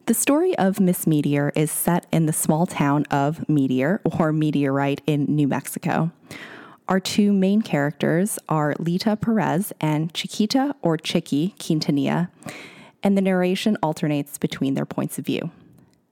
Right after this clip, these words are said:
They used to be best friends, but at the beginning of the story, they are estranged from one another.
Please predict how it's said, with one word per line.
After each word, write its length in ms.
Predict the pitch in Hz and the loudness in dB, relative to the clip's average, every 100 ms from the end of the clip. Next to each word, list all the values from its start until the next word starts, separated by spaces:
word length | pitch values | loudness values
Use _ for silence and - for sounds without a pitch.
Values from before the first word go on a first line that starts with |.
| _ - - | _ -20 -6
They 60 | 202 | -2
used 280 | 202 247 - | 0 0 0
to 80 | 269 | 0
be 120 | 208 | 0
best 300 | 160 156 - | 0 -2 -2
friends, 480 | 147 139 139 143 - | -2 0 -2 -4 -4
but 340 | 147 147 - - | -2 -2 -4 -6
at 120 | 165 | -6
the 60 | |
beginning 300 | - 247 277 | -4 0 0
of 80 | 247 | 0
the 80 | 196 | -2
story, 400 | - 151 143 147 | -4 -2 0 0
they 180 | 151 156 | -2 -2
are 200 | 135 139 156 | -2 -2 -4
estranged 560 | - - 139 139 - | -4 -2 -2 -2 -2
from 120 | 143 | -2
one 140 | 127 113 | -2 -2
another. 440 | 131 113 - 160 | -2 -2 -4 -4